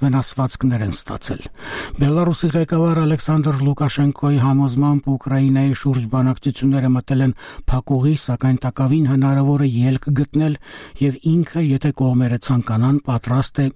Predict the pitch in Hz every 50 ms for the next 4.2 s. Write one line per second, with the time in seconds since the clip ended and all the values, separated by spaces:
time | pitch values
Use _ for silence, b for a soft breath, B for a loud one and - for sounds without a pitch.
0 | - 139 160 156 - - - 143 147 139 - - - 113 107 110 - - 117 107
1 | 110 - - 123 113 - - - 104 92 - - B B B B B B B B
2 | B B B B B B B B B B B B B - 156 165 175 151 151 170
3 | 156 185 180 185 190 190 175 143 151 147 - 160 165 - - 156 143 - 147 139
4 | - 175 170